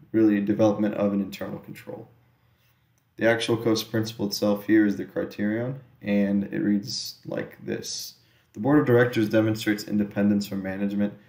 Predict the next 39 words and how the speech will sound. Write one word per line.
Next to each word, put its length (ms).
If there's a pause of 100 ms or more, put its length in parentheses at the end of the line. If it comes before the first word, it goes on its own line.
(160)
and 140
exercises 640
oversight 440
of 80
the 60
development 520
and 100
performance 480
of 60
in-, 340 (120)
internal 420
control." 480 (720)
So 140
really 200
independence, 600
we're 160
all 80
familiar 440
with 160
this 180
topic, 580
and 220
exercising 600
oversight 440
of 140
development 480
and 100
performance 400
of 60
internal 500
control. 540 (500)
So 140
really 260
this 220
is 100
developing 560
and 80
designing 520
ownership 580